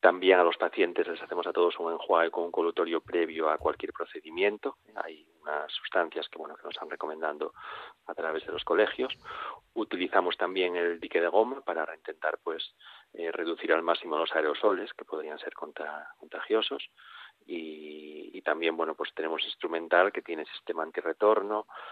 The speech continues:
limpiamos y desinfectamos las superficies de trabajo después de cada, de cada paciente también. Para eso utilizamos, bueno, productos que, que tenemos habitualmente, también se puede usar lejía o productos con un mínimo de un sesenta por ciento de alcohol.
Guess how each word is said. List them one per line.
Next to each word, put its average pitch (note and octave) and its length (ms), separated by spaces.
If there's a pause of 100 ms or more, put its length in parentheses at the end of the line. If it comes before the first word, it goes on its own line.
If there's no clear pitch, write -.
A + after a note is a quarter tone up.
(160)
limpiamos F2+ 680
y F2 100
desinfectamos E2+ 600
las D#2+ 100
superficies F2 460
de E2+ 80
trabajo F2 420
después - 380
de - 80
cada, D#2+ 580 (160)
de E2 220
cada D#2+ 200
paciente A#2 640
también. F2+ 440 (320)
Para D#2+ 180
eso D#2 140
utilizamos, D#2+ 600 (600)
bueno, E2 220
productos D#2+ 540
que, D#2+ 280
que D#2+ 100
tenemos D#2+ 380
habitualmente, E2 560
también D#2+ 280
se D#2+ 60
puede D#2 200
usar - 160
lejía G#2+ 520
o D#2+ 320
productos D#2+ 460
con D#2+ 160
un D#2+ 100
mínimo D#2 300
de D#2 60
un D#2 60
sesenta - 320
por - 140
ciento D#2 240
de D#2 80
alcohol. G#2 360